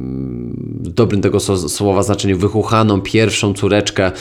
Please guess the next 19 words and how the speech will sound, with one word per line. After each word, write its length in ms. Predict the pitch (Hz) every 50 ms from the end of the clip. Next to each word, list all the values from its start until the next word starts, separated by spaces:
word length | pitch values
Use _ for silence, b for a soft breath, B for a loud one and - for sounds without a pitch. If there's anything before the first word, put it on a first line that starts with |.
| B B B B B B B
e, 420 | - 85 90 90 90 87 87 85 82 -
taką 280 | 98 92 - - 92
naprawdę, 600 | 92 92 95 92 - 123 113 107 107 92 85 101
która, 420 | - - - 98 90 87 87 87 B B B B B B B - -
e, 180 | - 87 87 85
która, 840 | - - - - 104 98 95 95 92 92 90 90 87 87 87 90 - -
mm, 680 | - 87 95 90 87 87 87 87 85 85 85 85 85 87 - B B B B B B B B B B B B B
która 180 | - - 107 107
miała 220 | 120 127 123 113
być 200 | 120 117 117 -
tą, 260 | - 120 113 113 107
tą 160 | 107 - 110
najważniejszą 680 | 113 113 110 107 98 107 101 92 107 104 101 - 104 98
jej 100 | 95 92
córeczką 540 | 92 - 95 92 90 - - 95 92 92 87
w, 120 | - - 87 87 90
w 80 | 87 85
życiu. 340 | 87 101 92 - - - 78 B B B B B B B B -
E, 580 | - 85 87 87 87 85 85 87 - - -